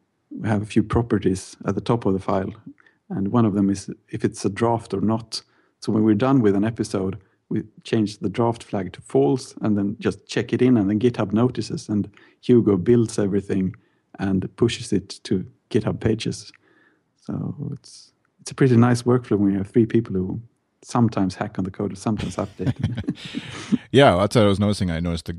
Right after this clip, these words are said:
Speaker 2: the GitHub link, and then, uh, you can see the repository. Obviously, it's, you've
Speaker 1: Yeah.
Speaker 2: kept it public or whatever. And, uh,
Speaker 1: Yeah, and we actually got some, uh, requests or patches from, uh, listeners as well, which is really amazing. <laughs>
Speaker 2: Yeah,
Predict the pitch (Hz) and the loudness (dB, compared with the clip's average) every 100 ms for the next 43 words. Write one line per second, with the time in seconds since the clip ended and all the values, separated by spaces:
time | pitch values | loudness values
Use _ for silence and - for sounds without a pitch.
0 | - 80 80 85 98 82 76 73 80 80 | -10 -10 -6 -4 -4 -4 -6 -8 -8 -8
1 | 78 76 76 76 76 80 - - - 82 | -6 -6 -6 -6 -6 -8 -12 -20 -18 -8
2 | 87 82 76 80 73 76 78 80 76 80 | -6 -6 -6 -6 -6 -6 -6 -6 -6 -6
3 | 78 76 80 87 - - _ _ - - | -6 -6 -6 -8 -10 -16 _ _ -20 -8
4 | - 143 147 101 - 78 - - 82 78 | 2 2 4 0 -2 -6 -8 -6 -4 -2
5 | 80 76 78 80 82 82 73 73 73 69 | -4 -4 -4 -2 -2 -4 -4 -6 -6 -6
6 | 69 139 165 120 120 120 - - 135 247 | -4 0 2 2 2 2 -2 -2 0 0
7 | - 120 113 160 - 113 98 101 101 107 | 0 -2 0 -2 0 0 2 2 2 -2
8 | - 110 - 180 - - - - - - | -4 -6 -10 -12 -16 -20 -20 -20 -16 -14
9 | - 131 135 - 101 - 101 101 - - | -2 2 2 2 -2 0 -2 -2 -4 -6
10 | - - 107 98 101 165 180 196 - - | -8 -6 -4 -4 -4 -6 -6 -10 -14 -20
11 | - - 131 - - 95 95 90 135 123 | -20 -4 -2 0 0 -2 -2 -6 0 0
12 | 101 104 107 - _ - 135 110 104 107 | 0 -4 -8 -10 _ 2 4 4 2 0
13 | 113 - 123 156 - - - - - 147 | 0 -2 -2 -4 -14 -20 -20 -14 0 4
14 | 135 76 | 4 2